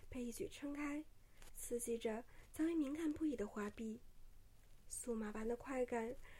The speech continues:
让滑茎瞬间紧缩，将他的手指吸得好紧。“吸得这么紧，这么舒服吗？”端木晨邪气地问着，举起手指，以粗粝的手指轻磨着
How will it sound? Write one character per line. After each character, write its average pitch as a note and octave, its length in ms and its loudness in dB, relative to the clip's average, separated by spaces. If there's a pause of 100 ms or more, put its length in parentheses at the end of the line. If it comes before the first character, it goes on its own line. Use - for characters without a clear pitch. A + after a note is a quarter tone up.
(180)
让 F#4 140 6
滑 B3+ 260 2
茎 C#4 440 2
瞬 - 260 2
间 F4+ 160 4
紧 C4+ 200 0
缩， A3+ 380 0 (580)
将 A3 160 -2
他 A3+ 80 -8
的 A#3 120 -4
手 A#3 320 0
指 A#3 320 0 (200)
吸 - 160 -2
得 E4+ 100 0
好 A#3+ 260 0
紧。 B3 320 2 (1080)
“吸 - 180 -4
得 G3+ 120 2
这 A#3 100 2
么 G3+ 100 6
紧， - 240 -2 (540)
这 - 160 2
么 E4+ 60 8
舒 A3 200 0
服 - 160 -2
吗？” G#3 180 2 (1160)
端 A#3 140 0
木 A3+ 160 0
晨 A3+ 480 -2
邪 - 220 -4
气 - 140 -6
地 D4 100 6
问 D4+ 220 6
着， A#3+ 300 0 (600)
举 - 180 -8
起 - 160 -6
手 A3 260 -2
指， G#3+ 320 4 (540)
以 A3 80 -10
粗 - 280 -2
粝 A3+ 80 2
的 G#3 100 4
手 A#3 280 -2
指 A#3 340 0 (340)
轻 E4 300 4
磨 C4 160 6
着 A#3+ 380 0